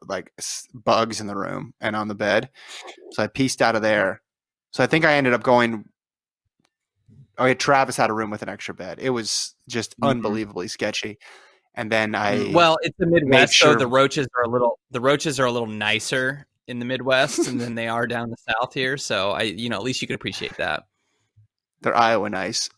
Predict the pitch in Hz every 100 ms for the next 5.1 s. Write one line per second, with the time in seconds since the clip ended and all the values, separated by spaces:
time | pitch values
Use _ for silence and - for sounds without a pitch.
0 | - 143 131 147 165 156 156 147 131 123
1 | 120 120 117 113 120 - 127 113 110 101
2 | - - 131 113 110 110 - 107 107 107
3 | 110 - 127 120 120 117 - - 120 113
4 | 202 - - - 104 - 107 110 123 110
5 | 117